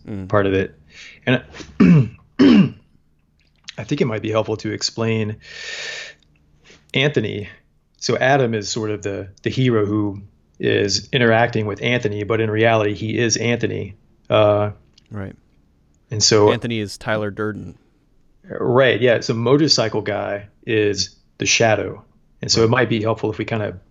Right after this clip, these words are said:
Speaker 2: walk through that
Speaker 1: Please
Speaker 2: a
Speaker 1: do.
Speaker 2: little bit. So, and I noticed a couple of things on the, the last watch through that are pretty, pretty interesting. So,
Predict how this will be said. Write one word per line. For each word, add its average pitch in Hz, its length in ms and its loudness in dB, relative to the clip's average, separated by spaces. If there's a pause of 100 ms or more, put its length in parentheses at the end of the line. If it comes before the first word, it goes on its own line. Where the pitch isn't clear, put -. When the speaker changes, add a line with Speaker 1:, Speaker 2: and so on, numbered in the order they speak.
(120)
Speaker 2:
walk 107 260 0
through 101 140 -4
that 101 360 -2 (200)
Speaker 1:
Please 107 220 -6
Speaker 2:
a - 40 0
Speaker 1:
do. 101 40 -2
Speaker 2:
little 101 160 2
bit. 101 300 0 (920)
So, 104 420 0 (560)
and 135 100 4
I 131 60 4
noticed 147 260 4
a - 40 4
couple 113 220 -2
of 110 60 -2
things 123 320 -2
on 110 140 -2
the, 104 240 -2
the 104 80 -2
last 110 340 2
watch 107 260 2
through 104 140 0
that 104 140 0
are 98 240 -4 (180)
pretty, 101 540 2 (340)
pretty 107 240 2
interesting. 101 480 -2
So, 104 420 2